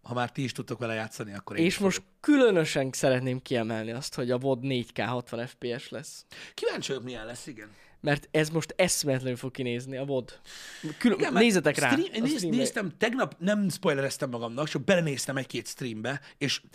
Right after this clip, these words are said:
Speaker 1: amikor, amikor ilyen nagyon statik a cucc,
Speaker 2: Mhm.
Speaker 1: akkor nagyon-nagyon szép. Amúgy
Speaker 2: Mhm.
Speaker 1: streamen is, mert annyira jól néz ki a game. Csak esik szét a bitrate miatt.
Speaker 2: Há, hogyne.
Speaker 1: Ugye
Speaker 2: Igen.
Speaker 1: kíváncsi leszek a vod-ra.
Speaker 2: Szerintem, én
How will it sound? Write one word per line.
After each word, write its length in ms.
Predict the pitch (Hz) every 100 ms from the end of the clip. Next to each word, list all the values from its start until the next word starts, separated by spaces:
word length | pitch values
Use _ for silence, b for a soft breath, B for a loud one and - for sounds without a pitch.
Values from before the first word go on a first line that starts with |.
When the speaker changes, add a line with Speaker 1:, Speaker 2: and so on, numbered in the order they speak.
| b b _ -
Speaker 1:
amikor, 480 | 180 247 233 185 190
amikor 340 | 185 202 190 -
ilyen 180 | 165 175
nagyon 380 | 180 233 233
statik 640 | 160 - 170 175 - - - _ _ _ _ _ _ _ _ _ _ -
a 80 |
cucc, 260 | 147 156 160
Speaker 2:
Mhm. 100 | 170 208 -
Speaker 1:
akkor 220 | 151 175
nagyon-nagyon 480 | 185 170 139 123 113
szép. 340 | - 147 - _ _
Amúgy 200 | 143 143
Speaker 2:
Mhm. 80 | 131
Speaker 1:
streamen 320 | 165 147 127
is, 240 | 110 - -
mert 140 | 151 175
annyira 200 | 170 151
jól 160 | 151
néz 140 | 139 120
ki 100 | 139
a 40 |
game. 260 | 123 110 170 - B B B
Csak 140 | 208
esik 240 | 240 208 190
szét 220 | - 175
a 60 | 165
bitrate 340 | 175 147 123
miatt. 340 | 117 107 - -
Speaker 2:
Há, 100 | 143
hogyne. 460 | 170 190 127 117 -
Speaker 1:
Ugye 80 | 170
Speaker 2:
Igen. 100 | 202
Speaker 1:
kíváncsi 320 | 196 156 160
leszek 220 | 135 135
a 40 |
vod-ra. 180 | 123 113
Speaker 2:
Szerintem, 540 | - 190 202 190 190 - 180
én 280 | 190 190